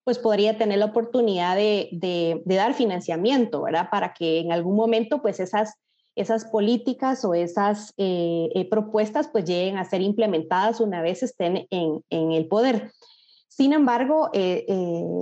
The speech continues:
eh, esto no, no se ve así, ¿verdad? Entonces, creo que hay un, hay un problema en el que hay que, eh, hacer mucho trabajo con la ciudadanía para dar a entender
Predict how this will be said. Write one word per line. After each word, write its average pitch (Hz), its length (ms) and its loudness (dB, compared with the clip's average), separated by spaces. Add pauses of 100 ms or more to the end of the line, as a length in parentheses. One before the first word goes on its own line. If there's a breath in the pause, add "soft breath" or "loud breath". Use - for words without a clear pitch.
(240)
eh, 170 300 -2
esto 190 240 0
no, 226 480 2
no 226 180 4
se 226 180 2
ve 240 160 4
así, 240 300 2
¿verdad? 165 280 2
Entonces, 233 440 0
creo 240 260 0
que 247 140 -2
hay 220 180 2
un, 254 280 -2
hay 214 160 0
un 240 120 0
problema 233 720 0
en 202 120 -2
el 180 180 -4
que 185 160 -2
hay 185 220 -2
que, 233 420 2
eh, 180 240 -2
hacer 208 320 0
mucho 240 380 0
trabajo 208 480 0
con 233 100 0
la 202 120 -2
ciudadanía 180 680 0
para 180 220 0
dar 175 180 2
a 214 60 4
entender 226 640 0